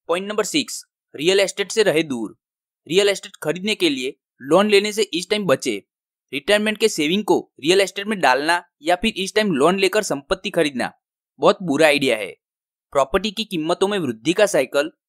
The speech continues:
कमजोरी के दौर में जा सकता है और ये कम भी हो सकता है। और ये भी माना जाता है कि आवासीय अचल संपत्ति में टाइम के साथ करेक्शन का सामना करना पड़ सकता है और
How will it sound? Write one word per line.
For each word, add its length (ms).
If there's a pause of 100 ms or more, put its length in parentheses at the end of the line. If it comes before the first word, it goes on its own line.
(140)
कमजोरी 400
के 120
दौर 220
में 180
जा 180
सकता 320
है 240 (340)
और 120
ये 120 (120)
कम 200
भी 100
हो 160
सकता 340
है। 240 (520)
और 120
ये 120
भी 140
माना 240
जाता 320
है 180 (560)
कि 100
आवासीय 460
अचल 360
संपत्ति 500
में 180 (180)
टाइम 200
के 120
साथ 160 (460)
करेक्शन 380
का 100
सामना 360
करना 280
पड़ 220
सकता 360
है 220 (540)
और 160